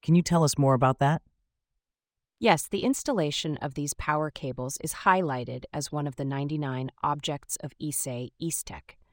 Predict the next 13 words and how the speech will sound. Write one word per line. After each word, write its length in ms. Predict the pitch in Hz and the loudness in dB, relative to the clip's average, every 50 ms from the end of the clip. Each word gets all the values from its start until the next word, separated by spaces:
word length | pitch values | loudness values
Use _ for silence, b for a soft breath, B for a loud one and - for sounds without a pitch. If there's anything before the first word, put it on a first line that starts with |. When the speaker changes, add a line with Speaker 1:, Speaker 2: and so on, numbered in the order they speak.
| _ _ _ _ _ - | _ _ _ _ _ -10
Speaker 2:
a 60 | 180 | -10
collection 520 | - - 208 196 208 220 - - - 269 247 | -6 -2 0 2 2 2 2 0 0 0 0
that 120 | 208 - - | 0 0 0
showcases 600 | - 170 156 156 - 165 147 143 - 143 135 - | 0 0 0 0 0 -2 -2 -2 -2 -2 -2 0
significant 680 | - 156 135 143 151 160 170 - 220 - 208 180 - - | -2 -2 -2 -2 -2 -2 -2 -4 -4 -4 -6 -4 -2 0
artifacts 720 | 143 143 139 147 - - 135 123 135 131 _ - - - - | 0 0 -2 -4 -8 -8 -8 -8 -8 -8 _ -10 -12 -8 -6
and 140 | 165 160 156 | -6 -4 -4
achievements 640 | 151 - - - 180 160 - 127 117 110 - - - | -4 -2 -2 -2 -4 -4 -6 -6 -8 -6 -8 -8 -6
that 200 | - 151 - - | -6 -6 -4 -2
narrate 540 | 151 151 160 165 170 180 180 180 175 - - - | -2 -2 0 0 0 0 0 0 -2 -4 -6 -12
the 60 | 147 | -16
facility's 720 | - - - - - - 160 151 160 151 151 139 131 - | -14 -10 -6 -4 -4 -4 -4 -4 -4 -6 -6 -6 -8 -8
history 640 | - - 170 - - - - 180 180 180 190 226 | -8 -6 -4 -4 -4 -4 -4 -6 -6 -6 -6 -8